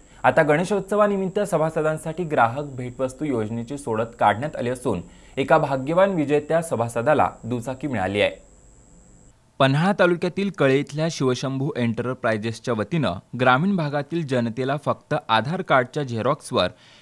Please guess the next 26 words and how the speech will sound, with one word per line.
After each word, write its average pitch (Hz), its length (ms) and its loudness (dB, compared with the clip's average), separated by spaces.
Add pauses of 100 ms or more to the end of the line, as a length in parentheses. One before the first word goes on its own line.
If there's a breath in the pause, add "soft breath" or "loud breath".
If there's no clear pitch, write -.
(120)
विना 156 300 2
सिबिल 165 380 -2
स्कोअर 131 340 0
पाहता 113 520 2 (360 soft breath)
पाच 165 280 6 (100)
हजार 139 220 2
रुपयांपासून 135 680 0
ते 160 300 -4
एक 139 240 0
लाख 113 240 2 (120)
रुपयांपर्यंतच्या 131 880 -2
सुलभ 120 420 0
हप्त्यावर 113 480 2
वस्तू 117 360 0
दिल्या 110 240 0
जातात. 98 300 2 (580 soft breath)
अशा 123 260 6
पद्धतीनं 175 540 2
सुलभ 143 320 2
हप्त्यांवर 143 600 -2
आवश्यक 123 500 2
वस्तू 120 320 -2
देणारी 135 480 0 (280 soft breath)
ही 151 60 2
ग्रामीण 143 400 4
भागातील 139 540 0